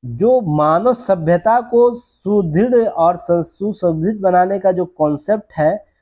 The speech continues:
वो भारतीय भूमि पर है। यहाँ से बौद्ध भी निकले हैं, जैन भी निकले हैं,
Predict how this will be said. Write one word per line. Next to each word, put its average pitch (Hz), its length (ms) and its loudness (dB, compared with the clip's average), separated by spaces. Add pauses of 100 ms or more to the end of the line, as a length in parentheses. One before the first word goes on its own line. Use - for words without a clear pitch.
(160)
वो 196 120 2
भारतीय 151 540 -2
भूमि 151 340 0
पर 110 240 -6
है। 92 180 -20 (1160)
यहाँ 156 300 0
से 170 180 -2
बौद्ध 156 360 -2
भी 175 140 0
निकले 175 320 -2
हैं, 170 280 0
जैन 156 320 -2
भी 175 140 -2
निकले 170 320 -4
हैं, 175 220 -2